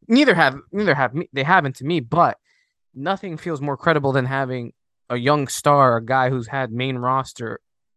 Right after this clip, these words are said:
television time, screen time, pay-per-view time, and gotten the,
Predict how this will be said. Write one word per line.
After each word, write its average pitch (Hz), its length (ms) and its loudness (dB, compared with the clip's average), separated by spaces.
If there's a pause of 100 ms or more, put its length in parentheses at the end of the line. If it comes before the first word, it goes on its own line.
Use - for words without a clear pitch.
(200)
television 127 540 -4
time, 110 300 -12
screen 139 340 -4
time, 110 280 -2
pay-per-view 120 540 0
time, 104 380 -6 (480)
and 104 180 -6
gotten 127 460 4 (600)
the, 120 520 -2